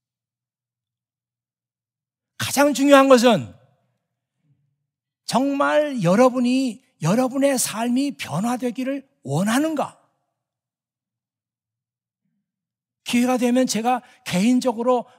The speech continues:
물어봐야 할 질문이에요. 당신은 정말 변화되기를 원하고 있습니까?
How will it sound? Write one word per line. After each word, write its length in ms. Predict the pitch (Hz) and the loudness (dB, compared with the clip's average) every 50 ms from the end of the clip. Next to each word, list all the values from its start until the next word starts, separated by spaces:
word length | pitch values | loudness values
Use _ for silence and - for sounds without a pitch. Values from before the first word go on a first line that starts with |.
| _ _ | _ _
물어봐야 580 | - 196 233 247 247 247 180 202 208 214 214 226 | -8 -4 -2 2 2 2 2 0 -2 -2 -2 -2
할 100 | 233 247 | -2 -2
질문이에요. 680 | 247 - 220 208 214 240 247 254 220 160 123 110 123 _ _ _ _ _ _ _ | -4 -2 -2 -2 0 0 -2 -2 -4 -6 -8 -14 -20 _ _ _ _ _ _ _
당신은 520 | - 190 233 240 - - 254 269 285 269 | -12 -6 -6 -6 -6 -4 -4 -4 -4 -4
정말 480 | - 202 233 240 247 269 285 294 285 - _ _ _ _ _ | -6 -6 -6 -6 -6 -4 -4 -4 -6 -8 _ _ _ _ _
변화되기를 760 | - 175 208 220 240 254 220 233 233 - 247 262 262 254 _ _ | -6 -4 -2 0 0 -2 -2 -4 -8 -6 -6 -8 -8 -8 _ _
원하고 420 | - 151 175 196 208 214 233 233 254 | -8 -6 -4 -4 -4 -6 -8 -8 -8
있습니까? 540 | 185 - - 262 254 247 240 - 247 285 | -8 -6 -6 -6 -6 -8 -8 -10 -12 -14